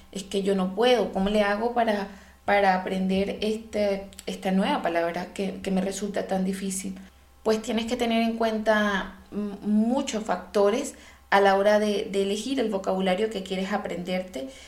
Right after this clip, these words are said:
y sobre todo tienes que elegir cuál es tu,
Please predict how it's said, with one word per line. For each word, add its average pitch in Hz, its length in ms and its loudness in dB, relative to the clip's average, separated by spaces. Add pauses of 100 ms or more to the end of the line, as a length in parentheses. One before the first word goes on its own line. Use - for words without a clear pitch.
(140)
y 233 120 -4
sobre 226 300 4
todo 240 480 0
tienes 226 380 -2
que 233 220 -2
elegir 233 580 -4 (400)
cuál 254 280 8
es 254 220 -4
tu, 226 360 -4